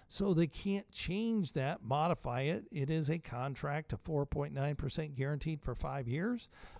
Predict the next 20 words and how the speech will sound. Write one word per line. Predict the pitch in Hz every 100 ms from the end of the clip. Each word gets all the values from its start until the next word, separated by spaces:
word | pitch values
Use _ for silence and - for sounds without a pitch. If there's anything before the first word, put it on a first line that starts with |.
| - -
Um, | 139 131 131 - -
you | 147
need | 139 156
access | 151 170 - 170 151
to | - 147
the | 131
money, | 123 165 240 254 - 139
then | 143 151
you | 160
can | - 180
withdraw | 165 156 151 170
ten | - 131 165
percent | 160 165 - 135 180 - 95 - - _ -
tax, | 151 165 160 - - 135
or | 127
not | 120 123 123
tax-free, | 139 117 - - 190 233 - - - -
but | 151 -
penalty-free | - 262 240 170 139 - 135 160
from | 170 - 135 151 151